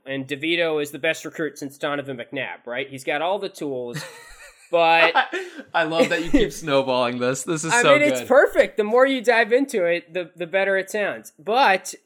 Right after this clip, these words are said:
Speaker 1: J D does not turn out to be a good leader. He's not great in games.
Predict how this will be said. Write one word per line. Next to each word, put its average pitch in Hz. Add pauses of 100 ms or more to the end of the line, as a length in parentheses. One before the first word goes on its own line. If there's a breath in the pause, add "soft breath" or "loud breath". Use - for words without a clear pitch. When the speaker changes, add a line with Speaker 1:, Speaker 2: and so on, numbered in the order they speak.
(160)
Speaker 1:
J 185
D 214
does 185
not 175
turn 190
out 160
to 175
be 170
a 170
good 175
leader. 117 (100)
He's 139
not 151
great 156
in 156
games. 127